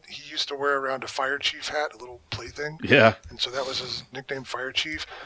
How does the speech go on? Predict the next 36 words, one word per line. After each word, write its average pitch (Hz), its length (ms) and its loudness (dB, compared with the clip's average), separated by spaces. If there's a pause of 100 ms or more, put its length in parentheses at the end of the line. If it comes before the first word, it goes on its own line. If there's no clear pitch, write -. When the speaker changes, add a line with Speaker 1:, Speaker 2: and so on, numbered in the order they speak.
(140)
Speaker 1:
But - 140 -8
Republic 147 500 -2
had 127 240 -2
a 117 100 -8
reputation 127 600 0
of 110 220 -12
naming 113 460 -8 (120)
all 123 180 2
their 113 240 -8
airplanes 123 460 -2
Thunder 123 420 -4
something. 110 580 -2
Speaker 2:
Ah. 92 360 2 (280)
Speaker 1:
And 113 120 -4
so 98 120 8
the 165 200 4
Speaker 2:
Ah. 160 180 4
Speaker 1:
uncle 80 160 2
sub-, - 320 0 (140)
in 143 100 2
a 131 60 4
naming 151 340 4
contest, 120 360 2
Speaker 2:
That's 107 140 2
right. 110 80 0
Speaker 1:
the - 40 -8
un-, 127 160 -10 (140)
uncle 127 240 -2
submitted 117 420 -2 (220)
Thunder 113 260 -8
Chief, - 460 -2 (960)
and 95 340 -16 (160)
that's - 180 -6
what - 100 -10
won. 156 200 -6 (1300)
Speaker 2:
Huh. 233 240 6